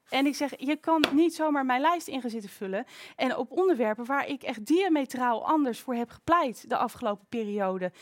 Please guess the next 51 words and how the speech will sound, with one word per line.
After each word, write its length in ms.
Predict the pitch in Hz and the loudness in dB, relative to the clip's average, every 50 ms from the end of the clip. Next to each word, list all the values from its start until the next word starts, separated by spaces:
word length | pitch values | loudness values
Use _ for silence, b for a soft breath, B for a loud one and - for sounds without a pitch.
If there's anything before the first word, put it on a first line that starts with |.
| B B B | B B B
vanuit 380 | B - 277 277 285 311 320 269 | B 0 4 4 4 4 4 2
mijn 180 | 269 254 - 269 | -2 -2 -2 -2
idealen. 640 | 233 220 226 285 330 330 302 247 196 180 175 180 - B B B B B B B | -2 0 2 2 4 4 2 0 0 -2 -4 -6 -10 B B B B B B B
Eh, 280 | - - 254 240 226 220 - - | 0 2 2 2 2 0 -2 -4
de, 160 | - 254 233 - | -2 -4 -2 -2
ik, 280 | - 285 247 - - _ | -2 -4 -4 -4 -8 _
ik, 180 | - - 254 - _ _ _ | -8 -6 -6 -8 _ _ _
ik 180 | - 247 220 - | -6 -6 -6 -6
zei 120 | 233 - | -6 -8
echt: 160 | 214 202 - | -8 -8 -8
"Nou, 160 | - 180 160 170 | -6 -6 -6 -6
dit 140 | 190 185 | -8 -4
pik 160 | - 359 415 - | -2 -2 -2 -2
ik 100 | 403 - | -2 0
niet." 180 | 311 294 233 - | 0 0 2 2
En 140 | - 269 | 2 2
hij 120 | 277 277 285 | 4 2 2
zei, 300 | 277 285 285 262 262 254 B B B B | 2 2 2 2 2 0 B B B B
het 100 | B - | B -6
ging 140 | - 269 247 | -2 0 0
ook 140 | 233 220 - | 0 -2 -2
over, 380 | 220 185 190 190 190 - - 190 | -4 -4 -4 -4 -6 -10 -12 -12
bijvoorbeeld 420 | 185 180 - 185 170 180 180 - | -12 -12 -12 -12 -10 -10 -6 -4
over, 220 | - 185 180 202 - | -4 -4 -4 -4 -4
over 240 | - 208 202 220 226 | -2 -2 -2 0 2
landbouwsubsidies. 920 | 247 262 285 277 269 262 262 240 - 254 - - 285 269 254 254 247 - - B B B B B B B | 2 4 4 4 2 2 0 0 -4 -6 -6 -4 -2 -2 -2 -2 -4 -4 -8 B B B B B B B
En, 340 | - - 208 202 196 - - | -2 0 0 0 -2 -4 -4
eh, 320 | - 196 196 190 190 - | -4 -2 0 0 -2 -2
ik 80 | 214 208 | -4 -6
zei: 140 | - 196 | -6 -2
"Joh, 260 | 185 233 240 240 - - _ | 0 0 0 0 -2 -8 _
eh, 240 | - 202 202 196 196 196 190 | -6 -4 -2 -2 -2 -2 -4
dat, 300 | - - 220 202 - - - - | -6 -8 -8 -8 -10 -16 -10 -6
wat 200 | 214 214 214 - | -4 -4 -4 -4
je, 60 | - - - | -8 -10 -6
wat, 160 | 220 208 185 208 - | -4 -4 -4 -6 -4
jouw 140 | - 208 202 | 0 0 0
hele 260 | 196 214 214 233 233 | 2 0 0 -2 -2
redenatie 640 | 226 220 208 202 208 202 233 269 339 370 349 - 262 | -2 -2 -2 -2 -2 0 2 2 2 0 0 -4 -8
klopt 280 | - - 208 185 - - | -6 -6 -8 -8 -8 -10
gewoon 240 | - - 185 170 175 | -12 -10 -8 -6 -6
niet. 320 | 185 226 302 - - - B B B B B B B B | -4 -6 -6 -8 -10 -20 B B B B B B B B
Ehm, 440 | B - 233 226 214 202 202 214 - - | B 0 2 2 2 2 2 0 -2 -4
dit 260 | - 226 302 320 - | -2 0 0 0 0
zijn 140 | - 262 220 | -2 -4 -4
de 60 | 208 | -6
feiten." 720 | - - - 339 349 302 254 185 - - 165 160 - 214 254 | -4 0 2 4 4 4 2 -2 -6 -12 -14 -14 -14 -10 -4
En 120 | 294 277 | -2 0
hij 120 | 285 277 269 | 0 0 0
zei: 160 | - 285 277 | 0 0 0
"Ja, 280 | 285 302 320 277 240 | 2 4 2 2 0